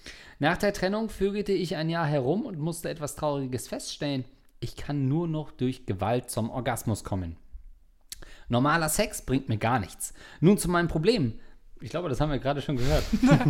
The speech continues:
<laughs> Mein aktueller Partner, mit dem ich letztes Jahr nach der Erkenntnis zusammengekommen bin,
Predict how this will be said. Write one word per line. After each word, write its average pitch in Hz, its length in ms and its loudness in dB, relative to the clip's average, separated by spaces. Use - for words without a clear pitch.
<laughs> 208 580 0
Mein 160 180 6
aktueller 190 460 4
Partner, 185 400 0
mit 226 160 -4
dem 190 120 0
ich 147 120 0
letztes 190 340 -2
Jahr 175 160 0
nach 165 160 0
der - 160 -4
Erkenntnis 185 460 -6
zusammengekommen 151 640 0
bin, 151 240 2